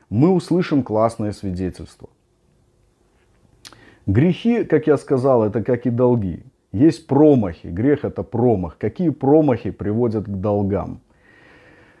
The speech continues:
Возможно, вы что-то узнаете. Ну, поскольку вы в основном люди верующие, да, то есть, как минимум, даже если вы не верите,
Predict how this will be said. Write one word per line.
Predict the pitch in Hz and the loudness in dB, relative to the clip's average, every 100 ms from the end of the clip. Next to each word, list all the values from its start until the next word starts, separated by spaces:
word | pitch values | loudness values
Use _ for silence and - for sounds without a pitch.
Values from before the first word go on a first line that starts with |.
| _ _ | _ _
Возможно, | 107 123 170 175 151 | 4 4 4 4 4
вы | 123 | 4
что-то | 127 - 131 127 | 2 0 0 0
узнаете. | 120 107 107 85 76 - - | 0 0 -2 -4 -10 -16 -18
Ну, | 95 120 | -4 0
поскольку | 170 156 - 170 147 123 | 2 2 4 2 2 2
вы | 131 143 | 4 4
в | 110 | 2
основном | 113 117 117 123 110 | -2 -2 -2 0 2
люди | 113 135 104 95 87 82 | 2 2 0 -4 -6 -8
верующие, | 95 92 113 165 185 175 160 151 - - 135 131 | -8 -2 6 6 6 4 4 2 -2 -6 -4 -4
да, | 107 113 147 147 - | -4 -4 -4 -6 -12
то | 101 | -8
есть, | 101 - | -8 -6
как | - 110 | -4 0
минимум, | 123 131 123 113 110 98 | 4 4 4 2 -2 -4
даже | 95 98 101 107 | -4 -4 -2 0
если | 107 101 107 | -2 -2 -2
вы | 107 113 | 0 0
не | 101 101 | 0 2
верите, | 107 113 101 90 95 90 82 | 2 2 0 -4 -6 -6 -8